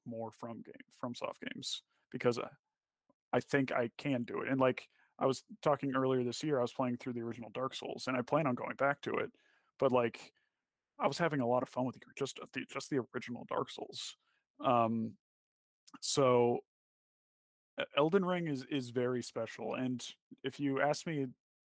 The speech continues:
at the be-, at the, if you ask me in October, I would say that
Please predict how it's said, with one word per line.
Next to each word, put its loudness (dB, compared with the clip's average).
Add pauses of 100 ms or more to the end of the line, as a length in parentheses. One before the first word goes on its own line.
(160)
at -4
the -8
be-, -4 (160)
at -4
the, -6 (800)
if -6
you 4
ask 4
me 0
in 0
October, -2 (540)
I -2
would -4
say 2
that 0